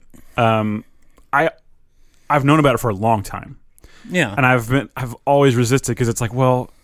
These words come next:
Speaker 1: why start now? It's, like, too late. Uh,
Speaker 2: <laughs>
Speaker 1: you know, I, I don't wanna go through and have to say I've watched, you know,
Speaker 2: Like,
Speaker 1: thousands
Speaker 2: a
Speaker 1: of
Speaker 2: million
Speaker 1: movies.
Speaker 2: movies,
Speaker 1: Yeah.
Speaker 2: yeah.
Speaker 1: But then I had a little bit of free time and I was like, maybe I'll just,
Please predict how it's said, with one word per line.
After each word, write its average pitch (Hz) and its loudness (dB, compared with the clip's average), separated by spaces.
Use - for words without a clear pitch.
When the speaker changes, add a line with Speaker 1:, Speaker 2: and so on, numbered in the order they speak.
Speaker 1:
why 131 2
start 131 2
now? 110 -2
It's, 95 -6
like, 104 -6
too 131 -2
late. 117 2
Uh, 120 2
Speaker 2:
<laughs> - -10
Speaker 1:
you 143 4
know, 143 4
I, 139 -10
I 170 -6
don't 175 0
wanna 139 2
go 131 0
through 127 0
and 113 -2
have 117 -4
to 110 -6
say - -2
I've 110 0
watched, 101 -2
you 139 -4
know, 95 -6
Speaker 2:
Like, 135 -6
Speaker 1:
thousands 120 2
Speaker 2:
a - 0
Speaker 1:
of - -2
Speaker 2:
million 113 2
Speaker 1:
movies. 101 -2
Speaker 2:
movies, 135 -2
Speaker 1:
Yeah. 101 0
Speaker 2:
yeah. 120 -8
Speaker 1:
But 156 -2
then 214 -2
I 180 -6
had 208 -2
a 202 0
little 196 2
bit 185 2
of 175 -4
free 196 -4
time 165 -2
and 147 -2
I - 0
was 143 -4
like, 123 -4
maybe 190 -4
I'll 151 -4
just, 131 -4